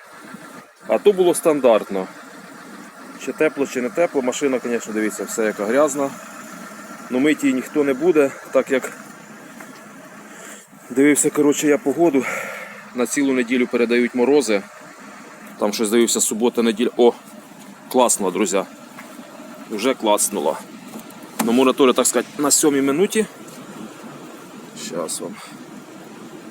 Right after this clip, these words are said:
Повністю. О.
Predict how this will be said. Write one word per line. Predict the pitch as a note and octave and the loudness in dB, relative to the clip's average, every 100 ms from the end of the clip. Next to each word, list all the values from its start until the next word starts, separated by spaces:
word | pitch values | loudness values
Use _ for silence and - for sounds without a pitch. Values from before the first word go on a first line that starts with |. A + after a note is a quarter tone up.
| - - - - - - - - - - - - - - - - - - - - - - - - - - - - - - - | -18 -18 -18 -20 -20 -20 -20 -18 -18 -18 -18 -18 -18 -18 -18 -20 -20 -18 -18 -18 -20 -20 -20 -20 -18 -20 -18 -18 -18 -14 -6
Повністю. | G2+ G2 F#2+ F2 | -6 -6 -8 -4
О. | A2 | 0